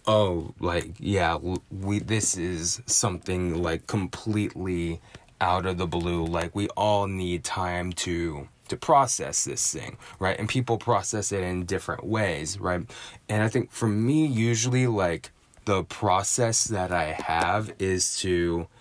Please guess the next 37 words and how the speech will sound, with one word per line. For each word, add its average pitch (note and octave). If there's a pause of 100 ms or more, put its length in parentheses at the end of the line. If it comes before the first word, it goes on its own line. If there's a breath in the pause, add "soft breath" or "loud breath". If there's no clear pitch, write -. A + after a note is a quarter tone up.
(240 loud breath)
sort G2
of E2
stay F#2+
away F2+
from G2
the G#2
internet. G#2 (280 loud breath)
Like, G2+
when G2+
thi-, A2
when G#2
bad G#2
news G2
happens, A2
I F#2
sort F#2
of, E2+ (500 loud breath)
like, G2
I G#2+
don't G2
look, F2+
<laughs> -
I -
just A2
pretend G#2+
that G2+
I F2
don't F2+
see. F#2 (400 loud breath)
And G2+
I G2
don't B2+
think D#3+
that G2+
that's -
the G2+
best F#2+